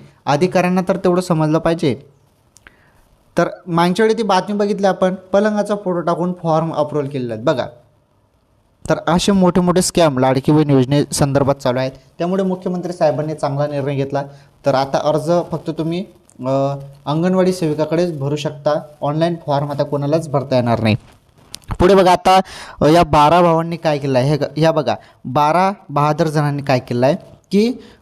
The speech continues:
अ, महिलेचे छायाचित्र लावून स्वत्वचा अर्ज भरला.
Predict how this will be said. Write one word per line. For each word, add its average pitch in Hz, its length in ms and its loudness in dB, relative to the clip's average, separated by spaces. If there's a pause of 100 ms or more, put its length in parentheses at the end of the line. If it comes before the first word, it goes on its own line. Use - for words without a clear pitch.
अ, 147 40 2
महिलेचे 165 720 4
छायाचित्र 165 500 4 (360)
लावून 156 380 4
स्वत्वचा 170 680 2
अर्ज 151 260 2
भरला. 120 320 0